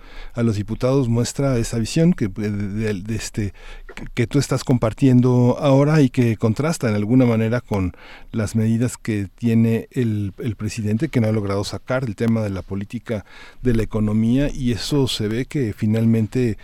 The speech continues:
es este estira y afloja con los empresarios que la semana pasada trataron de negociar. Hubo, comentamos aquí en Primer Movimiento el viernes pasado que hubo una reunión bastante amplia, eh, con los empresarios para tratar de llegar a acuerdos. Ellos presentaron un plan que no está reflejado en el informe que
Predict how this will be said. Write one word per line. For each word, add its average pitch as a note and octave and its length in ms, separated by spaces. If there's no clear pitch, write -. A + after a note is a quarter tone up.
es - 220
este A#2 320
estira B2+ 300
y A#2+ 100
afloja A#2 400
con G#2 240
los G2 140
empresarios G#2 640
que G#2+ 100
la G2 80
semana G2+ 340
pasada C#3 380
trataron A2 460
de G#2+ 80
negociar. G2+ 500
Hubo, F2+ 600
comentamos G#2 520
aquí G#2+ 140
en G2+ 60
Primer G#2 220
Movimiento G2+ 500
el G2 60
viernes G#2+ 280
pasado A2 480
que A#2 100
hubo A2+ 100
una A2 120
reunión G#2+ 340
bastante A#2+ 380
amplia, A#2 400
eh, A#2+ 140
con A2 200
los A2 240
empresarios B2+ 760
para G#2 180
tratar A2+ 320
de A2+ 100
llegar G#2+ 200
a A2 40
acuerdos. C3 360
Ellos A2+ 160
presentaron G2+ 480
un F#2+ 80
plan B2 260
que - 160
no F#2+ 60
está G2 180
reflejado F#2+ 520
en F#2+ 100
el F2+ 80
informe F#2+ 400
que F2+ 240